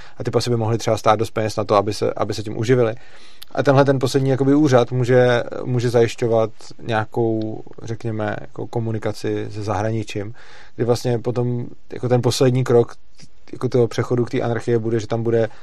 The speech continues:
že, že vlastně zvenku to bude pořád ještě vystupovat jako stát, ale vevnitř už tam bude jako v podstatě anarchie, eh, a jako vlastně to tak může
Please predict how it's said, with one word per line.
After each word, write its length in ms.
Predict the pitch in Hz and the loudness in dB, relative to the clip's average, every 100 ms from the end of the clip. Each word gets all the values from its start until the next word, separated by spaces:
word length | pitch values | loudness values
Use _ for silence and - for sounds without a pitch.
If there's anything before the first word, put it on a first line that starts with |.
| - - - | -12 -12 -10
že, 100 | - - | -6 2
že 100 | 117 | 4
vlastně 340 | 113 127 113 - - | 4 2 -2 -4 -8
zvenku 540 | 117 113 170 170 147 147 | 2 6 6 6 2 4
to 120 | 143 | 6
bude 160 | 135 | 6
pořád 280 | 131 123 127 | 6 4 4
ještě 220 | 120 - | 2 0
vystupovat 500 | 123 123 117 127 123 | 0 0 0 2 4
jako 160 | 120 120 | 4 0
stát, 380 | - 113 131 139 | 4 8 8 6
ale 120 | 123 | 4
vevnitř 260 | 123 117 117 | 4 4 -2
už 100 | 120 | -2
tam 140 | 127 | -2
bude 140 | 117 117 | 2 2
jako 180 | 113 120 | 2 0
v 60 | |
podstatě 440 | - 123 - 120 113 | -2 0 2 2 2
anarchie, 520 | 104 107 135 127 123 - - - - - | 0 0 2 2 0 -6 -12 -12 -12 -8
eh, 60 | - 123 120 117 - - - - | 2 4 4 4 0 -8 -10 4
a 120 | 120 117 - - - - - - | 6 6 -2 -12 -12 -12 -12 -8
jako 180 | - 123 110 - - - - | -2 -2 -2 -8 -12 -6 -2
vlastně 240 | 123 135 | 2 2
to 100 | 120 | 4
tak 160 | 123 131 | 4 4
může 260 | 123 131 | 6 6